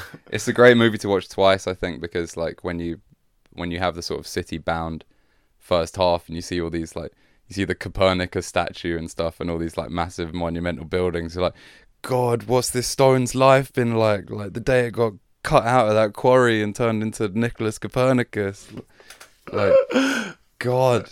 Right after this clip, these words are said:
Speaker 2: what was that day like? Like, <laughs> fucking hell, you know. Obviously a great statue to set that scene in front of when she's listening to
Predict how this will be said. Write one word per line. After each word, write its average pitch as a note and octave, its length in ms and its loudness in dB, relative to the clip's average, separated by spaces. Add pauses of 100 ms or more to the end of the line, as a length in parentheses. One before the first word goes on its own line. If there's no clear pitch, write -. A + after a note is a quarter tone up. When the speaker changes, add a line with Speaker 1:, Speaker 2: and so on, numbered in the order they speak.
(120)
Speaker 2:
what B2+ 260 -2
was A#2+ 140 2
that C3+ 260 4
day A#2 180 8
like? G2 420 2
Like, - 320 -2
<laughs> - 100 -14
fucking B2+ 500 -6
hell, A#2 260 -2
you F#2+ 120 -6
know. F2+ 160 -8 (840)
Obviously F2+ 260 -8
a E2+ 40 -8
great F2 300 -2 (200)
statue - 420 -8
to - 120 -18
set - 200 -6
that F2+ 180 -8
scene F#2+ 440 -12
in F2+ 100 -12
front F#2 220 -8
of F#2 160 -12
when G2 100 -10
she's - 200 -18
listening - 360 -12
to G2 280 -10